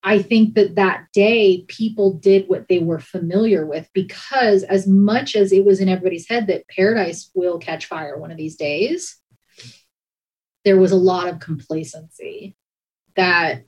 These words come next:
"Oh, it's, it, it won't happen to me. It'll be down the line. It'll be down the line. It'll be down the line." And so what people did was, "Well, I take Skyway to go into Chico, so I'm gonna go over to Skyway."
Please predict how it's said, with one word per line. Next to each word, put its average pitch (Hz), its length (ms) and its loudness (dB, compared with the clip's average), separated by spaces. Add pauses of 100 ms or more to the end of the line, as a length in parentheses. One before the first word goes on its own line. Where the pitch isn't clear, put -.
"Oh, 208 260 2
it's, 196 280 0
it, 208 320 -2
it 226 140 2
won't 247 180 2
happen 190 240 -2
to 180 60 -8
me. 214 160 2
It'll 175 100 0
be 170 100 -8
down 165 220 -4
the 160 60 -16
line. 151 260 -14
It'll - 140 -14
be 165 100 -16
down 156 240 -10
the 147 80 -12
line. 127 180 -14
It'll 147 180 -20
be 185 120 -12
down 175 180 -6
the 156 80 -14
line." 156 560 -16
And 185 180 -8
so 180 440 0
what 170 340 -6
people 185 480 -6
did 202 380 2
was, 170 400 -6 (540)
"Well, 202 160 4
I 196 260 2
take 196 220 0
Skyway 214 480 0
to 185 60 4
go 185 180 2
into 170 160 -6
Chico, 180 420 -4
so 170 180 -10
I'm 185 140 -2
gonna 180 160 -2
go 165 120 -2
over 160 140 -8
to - 60 -16
Skyway." 180 720 -12